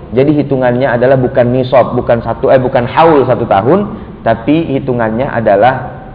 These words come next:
per panen. Jika panen, dia harus sisihkan sebanyak sekian, dua koma lima persen dari hasil,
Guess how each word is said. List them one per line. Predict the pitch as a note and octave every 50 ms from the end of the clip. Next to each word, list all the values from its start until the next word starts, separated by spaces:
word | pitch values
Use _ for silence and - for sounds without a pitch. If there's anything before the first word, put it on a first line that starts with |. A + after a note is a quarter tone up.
| - - - -
per | - - F#3 F3 E3+ F3+ -
panen. | C#3 C3+ B2+ B2 A2 F#2+ F2 E2 F2+
Jika | G#2+ B2 - A2+ G#2
panen, | - A#2 A#2+ C3 D#3 E3 E3 - - A2+
dia | B2+ C#3 C3+
harus | A#2 A#2 A#2 C3+ C#3 C#3
sisihkan | C#3 A#2+ G#2+ A2+ A#2 A2 - - C3 C#3+ C#3+ C3+ - - - - - - - - - - -
sebanyak | A2+ G#2+ G#2+ G#2+ A#2+ C3 C#3 C#3 C3+ - - - -
sekian, | A2 - G#2+ G#2 F#2 F2 F2 F2+ G2
dua | A2+ B2+
koma | - A2+ G#2+
lima | G#2+ G2+ F#2+ F2
persen | F2+ E2+ - - D#2 C#2 - - - - - - - - - - - -
dari | - F#2+ A2+ -
hasil, | F2+ E2+ - G#2 G#2+